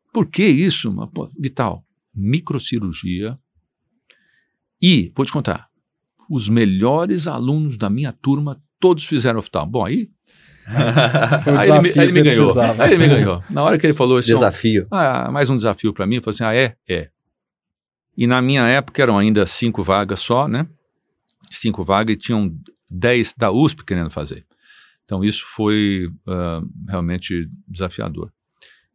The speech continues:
Speaker 1: E, então esse foi o motivo que eu escolhi fazer oftalmologia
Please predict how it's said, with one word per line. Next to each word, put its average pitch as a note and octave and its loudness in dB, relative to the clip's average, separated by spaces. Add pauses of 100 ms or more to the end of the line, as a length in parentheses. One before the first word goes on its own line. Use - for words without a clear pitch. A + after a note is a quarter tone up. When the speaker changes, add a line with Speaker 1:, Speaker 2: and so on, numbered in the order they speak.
Speaker 1:
E, G2 0
então C#3 -2
esse C3+ 0
foi E3 2
o E3 0
motivo C3+ -2
que - -6
eu A#2+ 2
escolhi A2 0
fazer A2 0
oftalmologia A#2 0